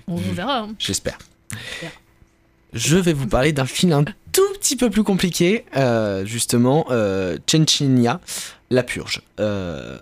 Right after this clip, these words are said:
Speaker 2: alors ce film, euh, n'est pas du tout tendre comparé à ce, ce, ce dont on parlait, et, euh, tout le monde d'ailleurs n'a pas eu le cœur à rester dans la salle, hein. Euh, la plupart, euh, j'ai, euh, il y a au moins trois, quatre personnes qui sont sorties, car, euh, c'est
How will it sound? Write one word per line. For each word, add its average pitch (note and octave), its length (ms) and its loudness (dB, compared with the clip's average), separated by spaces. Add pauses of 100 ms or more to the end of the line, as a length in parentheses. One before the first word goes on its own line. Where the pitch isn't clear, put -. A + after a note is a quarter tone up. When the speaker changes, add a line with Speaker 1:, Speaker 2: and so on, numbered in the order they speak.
Speaker 2:
alors A#2 180 0
ce - 120 0
film, F3 340 4
euh, F#2 840 0
n'est G#2 200 0
pas - 240 0
du E3+ 100 -2
tout - 100 -8
tendre A#2+ 380 -2
comparé G2 400 -2
à F2+ 80 0
ce, E2+ 400 -8
ce, - 220 -10
ce - 120 -6
dont G#2+ 180 0
on G#2+ 60 -4
parlait, A2 300 -2 (560)
et, B2 180 4
euh, G2+ 500 0 (220)
tout E3 120 0
le D#3+ 60 6
monde E3 180 4
d'ailleurs C#3 240 4
n'a A#2+ 100 2
pas C3+ 100 2
eu C3+ 60 2
le B2+ 120 4
cœur C#3 260 2
à C3 80 2
rester A#2+ 280 -4
dans A#2+ 80 2
la G#2+ 80 -2
salle, E2+ 220 -6
hein. G#2 180 -8
Euh, F#2 160 -8
la F#2 120 -4
plupart, A#2+ 360 -2
euh, G2 320 -2
j'ai, A2+ 300 2
euh, G#2 120 2
il F#2+ 80 -4
y G2 60 0
a F#2+ 80 -2
au F#2+ 40 -2
moins A2 160 2
trois, A#2 180 -2
quatre A2 160 -2
personnes B2 320 0
qui - 100 -2
sont - 120 -2
sorties, - 360 -2 (220)
car, A#2+ 300 0
euh, - 20 -4
c'est - 300 -4